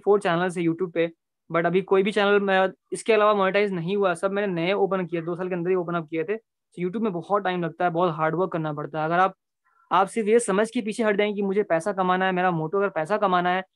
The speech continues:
तो आप चैनल रन नहीं कर पाएंगे। आपका पर्पस ये होना चाहिए कि आप जो भी चीज़ आपके पास है, आपकी इन्फॉर्मेशन लोगों तक पहुँचे, उनकी हेल्प हो पाए। अगर आपके अंदर ये चीज़, तो आप YouTube पे आएँ और फिर अपनी चीज़ें शेयर करें, definitely चैनल ग्रो करेगा। और मैं अभी भी सोच नहीं रहा कि मेरा ग्रो करेगा, क्या होगा।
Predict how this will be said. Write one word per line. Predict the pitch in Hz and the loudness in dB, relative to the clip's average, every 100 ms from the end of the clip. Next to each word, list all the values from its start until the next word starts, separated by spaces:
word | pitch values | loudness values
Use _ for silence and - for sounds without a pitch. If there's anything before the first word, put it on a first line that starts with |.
| _ - | _ -2
तो | |
आप | 196 | 0
चैनल | 185 180 185 | 0 0 0
रन | 170 | 0
नहीं | 175 170 | -2 -2
कर | 156 | -4
पाएंगे। | 151 147 147 - | -8 -8 -8 -4
आपका | 185 208 262 | 0 0 0
पर्पस | 262 233 226 254 - | 0 0 0 -2 -2
ये | 220 | -2
होना | 254 202 185 | 0 0 -2
चाहिए | 165 165 180 | -2 -2 0
कि | 202 | 0
आप | 202 | -2
जो | 170 185 | 0 0
भी | 185 247 | 2 0
चीज़ | 247 226 | 0 -2
आपके | 208 208 | 0 0
पास | 208 170 151 | -2 -2 -2
है, | 175 156 _ _ - | -2 -2 _ _ -4
आपकी | 185 - 254 | -2 -2 -2
इन्फॉर्मेशन | 233 208 196 202 208 | -2 0 -2 -2 -2
लोगों | 175 185 | 0 0
तक | 208 | 0
पहुँचे, | 202 160 156 208 | -2 -4 -4 -4
उनकी | 190 185 214 | -4 -2 -4
हेल्प | 170 175 | -2 -4
हो | 160 | -4
पाए। | 156 156 - _ _ - | -4 -6 -8 _ _ 0
अगर | 196 240 | 2 4
आपके | 220 247 | 2 2
अंदर | 233 233 | 2 2
ये | 190 190 | 2 2
चीज़, | 196 208 202 | 2 -2 0
तो | 214 | 2
आप | 190 | 2
YouTube | 170 165 180 | 0 -2 -2
पे | 170 | -2
आएँ | 160 180 | -2 -2
और | - 185 | -4 -4
फिर | 214 | -4
अपनी | - 214 | -4 -4
चीज़ें | 220 | -4
शेयर | 208 180 175 | -4 -2 -2
करें, | 170 196 208 247 170 | -2 -4 -6 -8 -6
definitely | 190 226 233 | -2 -2 0
चैनल | 190 196 | 0 0
ग्रो | 165 175 | 0 0
करेगा। | 170 160 160 | 0 0 0
और | - | 0
मैं | 196 208 233 - 185 | 2 4 2 0 -4
अभी | 208 | 0
भी | 247 247 | 2 2
सोच | 226 220 | 2 2
नहीं | 214 | 2
रहा | 202 | 0
कि | 202 | 0
मेरा | 208 | -2
ग्रो | 165 190 | 2 2
करेगा, | 196 190 190 | 2 2 0
क्या | 190 180 | 0 0
होगा। | 180 180 175 | 2 2 0